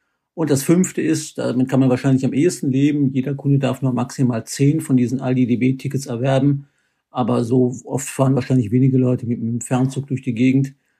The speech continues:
als dass das ein Problem wäre. Aber diese vier Punkte, die ich vorher genannt habe, sind schon deutliche Einschränkungen.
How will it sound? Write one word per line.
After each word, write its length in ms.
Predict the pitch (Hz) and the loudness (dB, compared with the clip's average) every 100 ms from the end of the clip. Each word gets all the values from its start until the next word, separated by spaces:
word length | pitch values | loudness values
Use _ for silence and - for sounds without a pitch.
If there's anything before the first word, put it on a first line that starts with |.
| _ | _
als 180 | 135 - | -8 -2
dass 360 | 127 - - | -2 -2 -12
das 320 | - 123 - - 139 | -4 -4 -4 -6 -4
ein 80 | |
Problem 360 | 135 120 123 117 | -4 0 0 0
wäre. 160 | 113 110 | -2 -2
Aber 120 | 123 | 0
diese 220 | 135 139 | 2 2
vier 500 | 139 170 175 165 170 | 0 0 2 2 -2
Punkte, 320 | - 175 - | -4 -4 -2
die 100 | 135 | -2
ich 80 | 131 | -2
vorher 220 | - 156 | 0 0
genannt 320 | 143 143 135 139 | 0 0 0 -2
habe, 100 | 135 | 0
sind 200 | 139 139 | -2 0
schon 140 | 127 | -2
deutliche 420 | 110 110 127 143 | -2 -6 -10 -10
Einschränkungen. 540 | 127 113 123 120 139 | -10 -10 -16 -16 -20